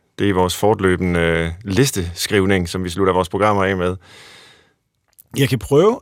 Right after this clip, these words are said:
Speaker 2: Altså,
Speaker 1: Ja.
Speaker 2: for det første, så er der sådan et Tarantino-citat, som jeg elsker. Han er jo par excellence fra den tid. "Hvorfor er der så meget vold i din film?" bliver han spurgt, så siger han, "Because it's so much fun."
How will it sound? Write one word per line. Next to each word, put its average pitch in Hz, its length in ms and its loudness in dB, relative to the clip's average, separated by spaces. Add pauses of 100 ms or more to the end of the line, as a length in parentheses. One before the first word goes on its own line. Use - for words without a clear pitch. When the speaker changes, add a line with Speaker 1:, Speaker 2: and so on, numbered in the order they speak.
Speaker 2:
Altså, 127 160 4
Speaker 1:
Ja. 131 40 2
Speaker 2:
for 139 120 -4
det 131 120 -2
første, 185 280 2
så 160 120 2
er 135 360 2
der 131 160 2
sådan 135 180 -2
et 123 280 -8
Tarantino-citat, 139 840 0
som 113 140 -2
jeg 110 120 -2
elsker. 131 300 -8 (120)
Han 123 120 -6
er 113 100 -8
jo 104 200 -10 (460)
par 120 100 2
excellence 117 540 0
fra 117 100 -4
den 110 140 0
tid. 110 220 -2 (400)
"Hvorfor 147 180 4
er 170 40 6
der 160 60 0
så 131 80 -4
meget 147 240 2
vold 160 180 4
i 131 60 -2
din 117 200 -4
film?" 131 320 -2
bliver 104 120 -8
han 107 40 -6
spurgt, 107 240 -6
så 110 80 -6
siger 110 200 -4
han, 101 100 -4 (260)
"Because 131 380 2
it's 120 60 2
so 127 340 2
much 127 380 0 (180)
fun." 120 380 -2